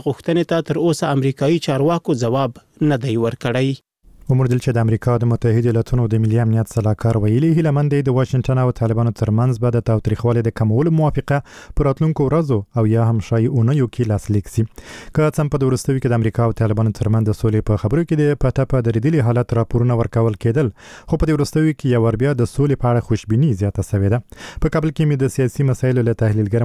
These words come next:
Speaker 2: محمد شفیق امین څخه د مرکې په پیل کې شیبه مخکې پوښتنه کړې چې څومره باور کولی سو چې واقعاً به د تاوتریخوالي د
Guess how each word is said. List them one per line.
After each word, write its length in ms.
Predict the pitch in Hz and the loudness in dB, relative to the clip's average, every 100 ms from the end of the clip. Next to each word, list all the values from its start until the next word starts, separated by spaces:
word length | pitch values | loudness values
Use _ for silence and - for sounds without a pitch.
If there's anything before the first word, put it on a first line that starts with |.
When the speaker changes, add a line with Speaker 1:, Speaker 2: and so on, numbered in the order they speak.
| 110 | 2
Speaker 2:
محمد 280 | 104 107 - | 2 0 -2
شفیق 280 | 107 - 104 | -4 -2 0
امین 100 | 123 | 0
څخه 220 | 160 143 147 | 0 -2 0
د 120 | 135 | 0
مرکې 260 | 123 131 120 | 0 -2 -2
په 80 | 131 | 0
پیل 100 | 127 | 0
کې 220 | - - | -2 -2
شیبه 140 | 120 113 | 0 0
مخکې 320 | 113 - 110 | 0 -2 -4
پوښتنه 220 | - 156 156 | -2 -2 0
کړې 140 | 147 139 | -2 -2
چې 60 | 135 - | -2 0
څومره 340 | 160 156 131 | 0 2 2
باور 280 | 123 143 156 165 | 0 0 0 -2
کولی 260 | 156 143 | 0 0
سو 80 | - | -2
چې 140 | 135 117 123 | -2 0 0
واقعاً 400 | 165 - 117 104 | 0 0 0 0
به 140 | 107 - - - 180 | -2 -4 -18 -6 -4
د 80 | 170 | -2
تاوتریخوالي 640 | 156 139 135 - 147 151 | -2 -2 -2 0 0 0
د 60 | 131 | 0